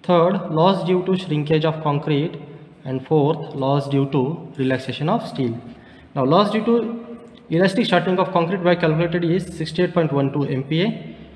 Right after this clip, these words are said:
Loss due to creep of concrete is one zero nine M P A. Loss due to shrinkage of concrete is sixty-three M P A, and loss due to relaxation of steel is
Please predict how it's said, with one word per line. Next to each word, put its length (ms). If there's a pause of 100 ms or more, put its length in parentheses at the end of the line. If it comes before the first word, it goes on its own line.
(160)
Loss 360
due 200
to 240
creep 200
of 160
concrete 400
is 300 (160)
one 200
zero 220
nine 260 (120)
M 160
P 300
A. 560
Loss 280
due 260
to 400 (280)
shrinkage 440
of 200
concrete 440
is 320 (300)
sixty-three 600
M 220
P 160
A, 200
and 200
loss 260
due 140
to 220
relaxation 440
of 100
steel 260
is 220